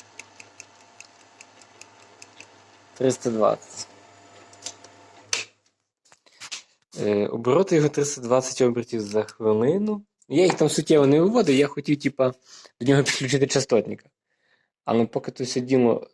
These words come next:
состоялося, то вже і війна почалася, і поки що з цим частотником поставив паузу. Але я його все одно хочу купити, бо хотів поставити їх разом. Е, вже, в принципі, AliExpress працює, можна замовляти.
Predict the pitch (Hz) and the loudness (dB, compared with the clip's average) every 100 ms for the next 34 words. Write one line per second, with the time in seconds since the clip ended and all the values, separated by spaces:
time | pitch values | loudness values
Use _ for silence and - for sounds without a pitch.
0 | - - 113 - 131 151 139 143 131 120 | -14 -8 -6 0 2 2 2 -2 -2 -2
1 | 127 131 127 123 113 110 107 - 117 - | 0 0 0 -4 -4 -2 -2 -2 -4 -2
2 | 117 - 110 - 120 123 110 117 117 113 | -6 -4 -4 -4 -6 -4 -2 -2 -2 -2
3 | - 120 113 110 104 98 101 113 120 131 | -2 2 2 2 2 2 -2 0 2 4
4 | 135 131 147 135 - 120 117 123 151 143 | 2 2 2 2 0 -2 -4 -2 0 2
5 | 123 98 107 107 - _ - - - _ | 0 2 2 2 -4 _ -16 -14 -16 _
6 | - - 123 120 113 - - - - - | -14 0 4 4 2 -6 -18 -16 -12 0
7 | 123 117 127 123 - 135 120 123 120 123 | 2 2 2 -2 0 0 2 2 2 0
8 | 123 123 123 - _ _ _ _ _ 120 | -2 -4 -10 -18 _ _ _ _ _ -2
9 | 127 139 131 - 131 135 131 139 131 139 | 0 -2 -2 2 4 4 0 -2 -2 -4
10 | 131 139 123 120 117 123 127 131 110 - | -2 2 4 4 2 2 2 4 2 -2